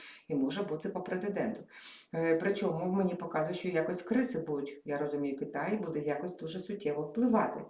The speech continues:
на Америку, прям давити. І навіть здалеку якось погрожувати чи-, чимось, може якоюсь війною, може погрожувати ситуацію,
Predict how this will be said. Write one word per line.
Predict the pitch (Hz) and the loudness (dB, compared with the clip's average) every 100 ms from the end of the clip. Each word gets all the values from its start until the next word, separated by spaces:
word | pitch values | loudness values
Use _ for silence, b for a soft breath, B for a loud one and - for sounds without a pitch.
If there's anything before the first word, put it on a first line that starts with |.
| - | -14
на | 143 | -8
Америку, | 143 135 - - | -4 -4 -4 -6
прям | - 135 147 | -4 -4 0
давити. | 208 214 - - B B B B | 2 2 0 -8 B B B B
І | - 156 156 | -6 -2 0
навіть | 160 160 170 - 156 | 2 2 2 -2 -4
здалеку | - 170 143 160 185 | 4 6 6 6 4
якось | 196 160 180 | 4 2 -2
погрожувати | - 208 202 180 - - - - | 0 0 2 2 0 -4 -8 -8
чи-, | - - - - | -8 -8 -10 -10
чимось, | - 139 127 - | -8 -6 -6 -6
може | 139 147 196 226 | -2 2 4 4
якоюсь | 214 - 180 185 | 4 0 -2 0
війною, | 208 170 123 - B B B | 2 2 0 -4 B B B
може | 175 180 160 208 | 2 6 6 6
погрожувати | 214 214 170 165 185 190 185 | 4 2 2 0 0 -2 -2
ситуацію, | 180 180 151 147 - 202 | -4 -4 -2 -2 -2 -4